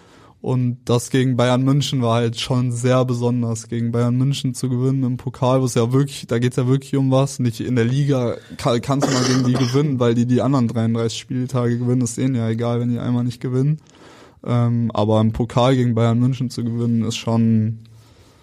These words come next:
ja, da bin ich schon sehr stolz auch drauf, dass ich da Teil von,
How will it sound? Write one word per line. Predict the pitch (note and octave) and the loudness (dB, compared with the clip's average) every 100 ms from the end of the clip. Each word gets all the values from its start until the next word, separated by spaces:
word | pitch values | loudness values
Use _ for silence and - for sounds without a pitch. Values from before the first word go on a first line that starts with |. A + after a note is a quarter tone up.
| _ - | _ -8
ja, | G#2 A2+ | -2 0
da | A2+ | 2
bin | B2 | 2
ich | A#2+ | 2
schon | B2+ A#2 | 0 2
sehr | A2+ | 0
stolz | A2+ A#2+ A#2+ A#2+ | 0 -2 -2 -4
auch | B2 | -8
drauf, | A#2+ C3 C3 - | -8 -8 -8 -6
dass | A#2 - | -8 -8
ich | |
da | - A2 | -6 -8
Teil | A2+ B2 A#2 | -2 0 0
von, | - A#2+ B2 | 0 -4 -4